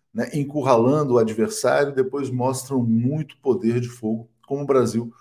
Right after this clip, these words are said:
mostrou no segundo tempo. E a sensação que eu tenho é que a seleção brasileira ficou melhor depois da saída do Neymar. <laughs> Também achei isso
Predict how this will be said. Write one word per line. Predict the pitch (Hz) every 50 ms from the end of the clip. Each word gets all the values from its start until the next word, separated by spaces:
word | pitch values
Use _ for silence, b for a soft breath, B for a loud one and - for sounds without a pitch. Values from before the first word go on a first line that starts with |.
| B B B B B B B -
mostrou | 117 131 135 127 131 - - 120 120
no | 120 123 117
segundo | - - 127 135 147 139
tempo. | - - 147 - -
E | 185
a | 208 214
sensação | - - 226 214 - 220 175 147 - - 139 120 123
que | 120 139
eu | 151 151
tenho | - - 131 131 147 143 - b b b b b b b b _ _ _ _ _
é | - 110
que | 110 139
a | 127
seleção | 127 - - 151 143 131 120 - - 131
brasileira | 123 120 123 120 113 104 98 98 104 107 113 117
ficou | 113 - 117 113 - 120
melhor | 123 131 139 127 107 95 92 98 95 - - _ _ _
depois | 92 104 113 110 - - 101 104 104 101
da | 107 107
saída | 110 - - 127 104 92 92 98 95 104 110 104 - _
do | 107 110 127
Neymar. | 131 135 160 175 175 127 113 110 113 113 -
<laughs> |
Também | - 110 101 92 - 139 139 123 -
achei | 127 - - 139 135
isso | 120 113 117 113 113 - -